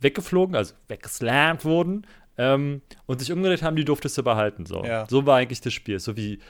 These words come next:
Speaker 1: so wie, äh, wie ist denn das mit dem, mit dem Geld an die Hauswand spielen? Klickern, glaub ich, wo du, ähm, hast du Geld an die Hauswand geschmissen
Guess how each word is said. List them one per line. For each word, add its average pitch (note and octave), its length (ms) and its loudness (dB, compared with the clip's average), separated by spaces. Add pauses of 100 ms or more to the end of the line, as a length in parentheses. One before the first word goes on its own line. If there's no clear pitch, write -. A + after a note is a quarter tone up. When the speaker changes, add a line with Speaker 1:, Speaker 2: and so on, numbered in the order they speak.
(160)
Speaker 1:
so A2 240 -8
wie, A2 200 -6
äh, G2+ 420 -4 (300)
wie A2 60 -12
ist - 140 -12
denn G#2+ 100 -2
das G2 160 -8
mit G2+ 140 -6
dem, G2 140 -6
mit F#2+ 120 -10
dem F#2 180 -6
Geld G2+ 240 -2
an F#2 120 -8
die F#2 100 -8
Hauswand F#2 380 -8
spielen? - 220 -16
Klickern, F#2+ 380 -8
glaub D#2+ 260 -14
ich, - 180 -18
wo G2 100 -8
du, F#2+ 360 -8 (420)
ähm, F#2 420 -10 (420)
hast A#2 240 -8
du G#2+ 240 2
Geld A#2+ 220 4
an C#3 80 2
die C3+ 100 0
Hauswand C3+ 340 -2
geschmissen D3+ 600 -6